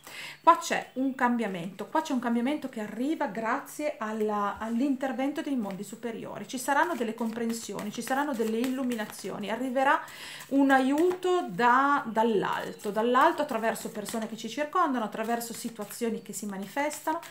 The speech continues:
ma saranno aiuti superiori, eh, che porteranno un cambiamento. E infatti c'è l'iniziazione, c'è una prova che arriva, questo cambiamento, questa situazione porterà proprio a un rito di passaggio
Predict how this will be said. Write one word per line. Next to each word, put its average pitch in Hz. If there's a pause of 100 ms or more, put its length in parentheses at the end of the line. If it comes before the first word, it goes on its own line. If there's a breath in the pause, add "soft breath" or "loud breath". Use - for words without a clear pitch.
(280 loud breath)
ma 254
saranno 226
aiuti 196
superiori, 202
eh, 247
che -
porteranno 214
un 202
cambiamento. 196 (300 loud breath)
E 226
infatti 233
c'è 233
l'iniziazione, 233
c'è -
una 208
prova 254
che 220
arriva, 214
questo 196
cambiamento, 220
questa 208
situazione 247
porterà 233
proprio 220
a 226
un 233
rito 226
di 208
passaggio 180